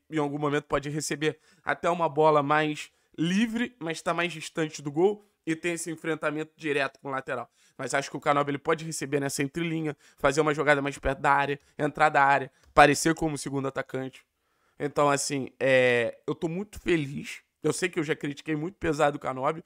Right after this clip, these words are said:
mas eu tô muito feliz e muito empolgado com o momento que o Canóbio vive.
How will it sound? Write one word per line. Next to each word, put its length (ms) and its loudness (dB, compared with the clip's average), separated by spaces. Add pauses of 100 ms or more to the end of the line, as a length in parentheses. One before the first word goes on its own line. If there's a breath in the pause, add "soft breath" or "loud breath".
(260 soft breath)
mas 160 -2
eu 80 -2
tô 140 -6
muito 200 -4
feliz 300 -2
e 60 -6
muito 240 -8
empolgado 560 6
com 100 -14
o 40 -6
momento 300 -4
que 80 -16
o 40 -16
Canóbio 360 -8
vive. 360 -16